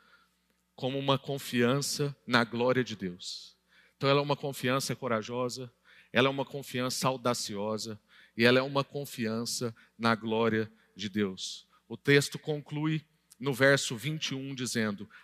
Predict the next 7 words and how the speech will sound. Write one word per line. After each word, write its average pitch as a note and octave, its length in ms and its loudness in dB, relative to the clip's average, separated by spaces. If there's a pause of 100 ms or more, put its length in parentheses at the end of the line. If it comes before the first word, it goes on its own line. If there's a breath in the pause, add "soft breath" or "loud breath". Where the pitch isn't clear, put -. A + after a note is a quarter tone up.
"A C3 180 6
ele C#3+ 360 10
seja C3 440 4
a B2+ 40 6
glória A#2+ 640 4 (280 loud breath)
na C#3+ 200 6
igreja C#3 680 6